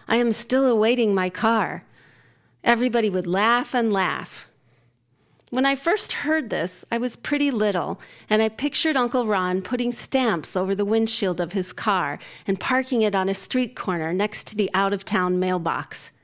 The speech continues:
I thought you would have to cover the whole windshield, maybe the entire car, with stamps. But he actually never sent it. We went inside and finished the frosting, and then drank some water, because eating straight frosting makes you very thirsty.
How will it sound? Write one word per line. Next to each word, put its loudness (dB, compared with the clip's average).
I 4
thought 2
you -2
would 0
have -2
to -4
cover 0
the 0
whole 2
windshield, 2
maybe 2
the 4
entire 2
car, 0
with -2
stamps. -2
But 6
he 0
actually 2
never -2
sent -4
it. -18
We 4
went 4
inside 2
and 0
finished 0
the -2
frosting, -2
and 4
then 6
drank 2
some 0
water, 0
because 0
eating 4
straight 0
frosting 0
makes -2
you 2
very 2
thirsty. -4